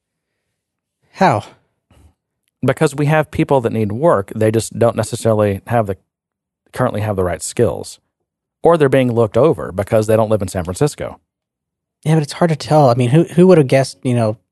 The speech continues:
Speaker 1: ten, fifteen years ago that, that there'd be such a, I almost, I almost cursed, but such a <laughs> rager for, <laughs> for tech people.
Speaker 2: A rager. That's a nice
Speaker 1: <clears throat> I mean,
Speaker 2: euphemism.
Speaker 1: if I remember correctly, a few years ago, it was medical.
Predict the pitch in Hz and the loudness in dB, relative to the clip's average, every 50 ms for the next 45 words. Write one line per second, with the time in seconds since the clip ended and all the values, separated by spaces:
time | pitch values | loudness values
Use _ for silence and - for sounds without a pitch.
0 | _ - - 143 135 127 - - 127 - - 117 113 117 123 113 110 101 107 101 | _ -6 -2 -2 -2 0 0 -2 -4 -2 -2 0 0 0 0 0 -2 -2 0 0
1 | 101 101 - _ _ _ - 107 - _ - 117 117 107 104 104 - - 127 120 | 0 -2 -6 _ _ _ -8 -8 -6 _ -4 -2 -2 -2 -4 -8 -6 -6 -8 -4
2 | - 110 98 - _ _ _ _ _ _ _ _ _ _ _ _ _ _ _ - | -4 -4 -4 -6 _ _ _ _ _ _ _ _ _ _ _ _ _ _ _ -8
3 | 98 95 90 90 - _ _ _ - 107 98 98 - - - - 92 92 - - | -6 -6 -8 -12 -14 _ _ _ -8 -6 -6 -6 -8 -8 -6 -6 -6 -4 -4 -6
4 | - 127 - - 151 - 143 120 - - - _ _ - - _ _ _ _ _ | -6 -6 -4 -6 -4 -2 -2 -2 -2 -4 -8 _ _ -20 -20 _ _ _ _ _
5 | _ _ _ _ _ _ _ _ - 135 127 135 156 160 135 139 131 123 - - | _ _ _ _ _ _ _ _ -2 0 2 2 2 0 0 0 -2 -2 2 2
6 | 127 120 - - - - - - 554 622 640 - 170 - - - 196 - - - | 2 2 2 0 -2 -6 -6 -6 -6 -6 0 0 0 0 4 2 2 2 2 -6
7 | - - - - - - - 170 147 - - 180 190 - - 156 139 - 110 110 | -10 -8 -6 -8 -4 0 0 0 0 2 0 -2 -2 0 -2 0 2 2 2 2
8 | 101 104 120 151 151 117 110 82 - - - - 190 165 - - 98 92 90 87 | 4 4 2 2 2 0 0 2 2 2 4 6 4 4 4 0 -6 -4 -4 -2
9 | 87 - 170 185 175 160 101 92 92 - 98 165 - 185 190 202 196 208 247 311 | 2 4 4 4 4 2 0 -2 -2 0 -2 0 2 2 4 4 4 4 4 2
10 | 285 - - 180 - - 170 156 - 220 190 180 247 269 - 170 143 135 - 151 | 2 4 2 2 4 4 0 2 4 4 4 4 4 4 4 4 4 6 6 4
11 | 127 131 139 135 123 147 220 269 - - 113 95 87 - _ | 2 2 0 0 2 2 2 2 2 2 2 2 0 -6 _